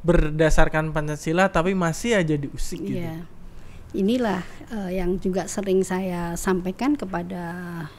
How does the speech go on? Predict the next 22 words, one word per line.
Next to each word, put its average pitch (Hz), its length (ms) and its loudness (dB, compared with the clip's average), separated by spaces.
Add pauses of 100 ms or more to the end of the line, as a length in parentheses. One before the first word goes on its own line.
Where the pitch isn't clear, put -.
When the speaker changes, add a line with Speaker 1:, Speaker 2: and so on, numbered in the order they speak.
(120)
Speaker 2:
eh, 196 180 -2
Pak 175 200 -6
Menteri 214 440 2
ya, 208 140 2
Gusmen, 190 640 -2
bahwa 185 680 -4 (540)
di 190 420 4
era 190 240 0
moderasi 190 640 4
beragama, 196 580 0
moderasi 240 600 4
beragama 233 600 4
itu 220 560 0
ad-, 202 240 -6
harusnya 226 720 4
saling 233 340 4
menghormati, 226 680 4
Speaker 1:
Hmm. 143 480 0
Speaker 2:
menghormati 220 800 4
masing-masing 277 680 4
agama. 285 560 6
Jadi 226 440 2